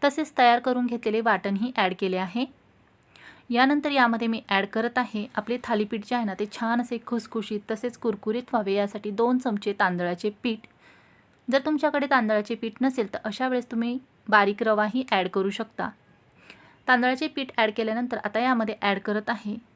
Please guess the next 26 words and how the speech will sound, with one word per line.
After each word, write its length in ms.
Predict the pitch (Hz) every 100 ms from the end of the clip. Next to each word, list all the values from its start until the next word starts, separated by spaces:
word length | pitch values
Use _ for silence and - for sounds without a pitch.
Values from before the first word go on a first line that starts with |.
| _ _ -
बेसन 380 | 220 208 208 190
पीठ. 180 | 208 226 -
तर 60 | 240
इथे 180 | 254
मी 140 | 262 262
एक 200 | 254 254
वाटी 200 | 294 277
बेसन 300 | 277 254 247
पीठ 200 | 220 214
घेतले 340 | 196 220 214 208
होते, 260 | 196 196 262 - - - - 226
यातील 200 | 220 254
अर्धी 300 | 254 233 240
वाटी 220 | 285 262 254
बेसन 280 | 226 220
पीठ 180 | 208 240
सुरुवातीला 460 | - 208 202 202 208 -
ॲड 160 | 208 208
केले 160 | 208 202
आहे, 200 | 202 247
अर्धी 280 | 220 185 214
वाटी 200 | 190 226
बाजूला 340 | 254 190 202
ठेवून 280 | 214 285 240
दिले 180 | 175 165
आहे. 220 | 175